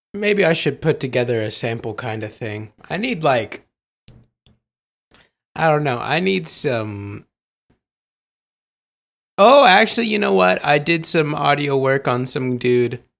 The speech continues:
uh, for voiceovers and stuff. Maybe I'll start <laughs> throwing that in my bios.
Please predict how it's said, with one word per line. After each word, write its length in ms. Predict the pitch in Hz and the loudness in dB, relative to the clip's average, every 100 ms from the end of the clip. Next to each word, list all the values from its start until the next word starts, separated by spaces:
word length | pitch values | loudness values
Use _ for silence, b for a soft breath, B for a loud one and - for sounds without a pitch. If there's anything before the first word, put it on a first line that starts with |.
| _ _ _ _ _ _ _ _ _ _ _ _ _ _ - | _ _ _ _ _ _ _ _ _ _ _ _ _ _ -4
uh, 840 | 131 127 123 120 117 113 113 113 | 2 4 4 4 4 2 2 0
for 200 | 113 131 | -2 -4
voiceovers 760 | 117 127 131 - 120 110 110 113 | 0 2 2 0 -2 -2 -2 -4
and 160 | 110 113 | -6 -6
stuff. 280 | - 117 | -6 -6
Maybe 300 | 151 180 208 | -4 -2 2
I'll 120 | 147 127 | 2 0
start 440 | - 120 113 - _ _ _ | -2 -2 -2 -6 _ _ _
<laughs> 500 | _ - - 160 - | _ -20 -8 -8 -4
throwing 400 | 127 127 120 117 | -2 0 -2 -2
that 240 | 113 113 | 0 0
in 160 | 117 113 | -2 -4
my 140 | 110 | -6
bios. 640 | 107 107 107 104 107 127 | -6 -6 -4 -6 -6 -8